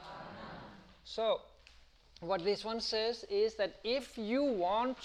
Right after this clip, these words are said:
to get to know, to understand the concept of Ishvara, if you want to understand Ishvara, you can do that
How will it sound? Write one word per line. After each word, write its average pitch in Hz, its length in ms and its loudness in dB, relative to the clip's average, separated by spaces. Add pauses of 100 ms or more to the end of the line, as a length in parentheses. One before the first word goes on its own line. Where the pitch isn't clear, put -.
to 214 280 4 (280)
get 247 300 2
to 247 180 -2
know, 220 600 4 (1300)
to 233 180 4
understand 214 840 -2
the 214 60 -4
concept 233 680 -6
of 190 140 -6 (180)
Ishvara, 165 580 -8 (180)
if 208 240 -6
you 214 140 -4
want 202 540 -4
to 208 100 -12 (600)
understand 196 640 -4 (140)
Ishvara, 135 520 -6 (560)
you 226 220 -2
can 202 460 -6
do 226 460 -2
that 180 280 0